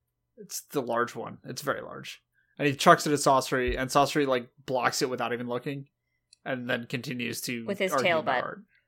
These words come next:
Speaker 2: Tail butt.
Speaker 1: Yeah, his tail butt. Yeah, sorry. I should have mentioned the large tail.
Speaker 2: There was a large tail butt, yeah.
Speaker 1: Yeah.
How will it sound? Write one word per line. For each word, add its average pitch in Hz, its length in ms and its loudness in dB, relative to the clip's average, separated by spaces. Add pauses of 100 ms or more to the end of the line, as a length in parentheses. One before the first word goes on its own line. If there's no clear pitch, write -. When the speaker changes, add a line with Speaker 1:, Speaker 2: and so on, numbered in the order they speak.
Speaker 2:
Tail 156 220 -6
butt. 139 220 -4
Speaker 1:
Yeah, - 140 -10 (420)
his 131 120 -10
tail - 180 -10
butt. - 180 -14 (300)
Yeah, - 160 -10
sorry. - 200 -12 (180)
I 139 60 -10
should 135 160 -8
have 120 60 -8
mentioned 120 460 -10
the 127 60 -10
large 110 300 -10
tail. 117 300 -10 (280)
Speaker 2:
There 175 120 -4
was 170 120 -6
a 156 80 -4
large 131 240 -6
tail 135 180 -6
butt, 127 220 -8
yeah. 131 160 -10 (280)
Speaker 1:
Yeah. 180 80 -20